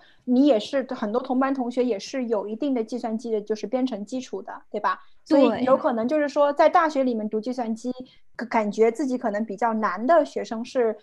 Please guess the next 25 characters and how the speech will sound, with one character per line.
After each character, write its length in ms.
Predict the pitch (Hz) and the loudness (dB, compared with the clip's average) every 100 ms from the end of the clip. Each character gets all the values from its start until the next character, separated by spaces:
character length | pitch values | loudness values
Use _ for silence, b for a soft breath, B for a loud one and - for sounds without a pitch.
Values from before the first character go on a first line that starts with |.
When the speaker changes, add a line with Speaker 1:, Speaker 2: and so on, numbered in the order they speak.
| _ | _
Speaker 1:
相 340 | - 339 359 | 2 2 4
对 200 | 359 330 | 4 4
来 180 | 254 214 | 4 0
讲 260 | 233 226 220 | 0 -4 -2
他 140 | 254 | -4
们 180 | 240 240 | -4 0
的 140 | 226 | 0
计 180 | 214 269 | 0 -4
算 220 | 254 233 | -4 -4
机 300 | 233 - 247 | -6 -6 -6
就 120 | 240 240 | -4 -4
是 180 | 233 220 | -4 -4
基 180 | - 349 | -2 -2
础 160 | 233 | -2
知 160 | 202 254 | -6 -6
识 140 | 254 | -6
可 140 | 240 185 | -8 -8
能 100 | 208 | -8
会 100 | 285 | -8
稍 180 | 339 | -6
微 120 | 381 415 | -6 -6
少 260 | - - | -4 -4
一 80 | 262 | -6
点 160 | 311 262 | -6 -4
吗？ 160 | 254 | -6